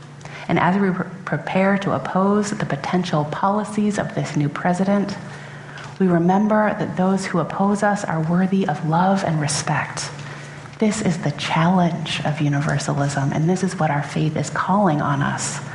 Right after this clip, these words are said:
no matter what. And it is so hard. Whatever comes next, we need to remember this.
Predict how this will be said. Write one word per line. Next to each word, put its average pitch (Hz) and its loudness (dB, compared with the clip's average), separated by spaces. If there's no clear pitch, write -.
no 151 2
matter 151 4
what. 143 -2
And 156 2
it 180 2
is 165 0
so - -2
hard. 143 0
Whatever 175 4
comes 175 0
next, 151 -2
we 151 2
need 151 2
to 165 2
remember 151 2
this. 160 -2